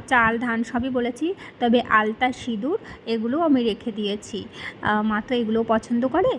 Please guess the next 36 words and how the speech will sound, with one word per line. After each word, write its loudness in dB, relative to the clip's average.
যার 2
জন্য 2
এগুলো 2
আমি 4
দিয়ে 2
পুজোটা -2
দিচ্ছি। -2
এগুলোকে 4
তুলে 8
রাখি, 4
আহ, -6
প্রত্যেক 0
বছর 0
আবার 2
ওই, 4
আহ, 2
চেঞ্জ 2
করে -6
দিই। -6
আহ, -2
কেউ, 6
যদি 4
কেউ 2
পারো 2
প্রত্যেক -4
বৃহস্পতিবারে -2
কিনেও 2
ব্যবহার 2
করতে -8
পারো, 0
তবে 2
আমার 2
তুলা 2
থাকে, -8
আমি, 2
আহ, -2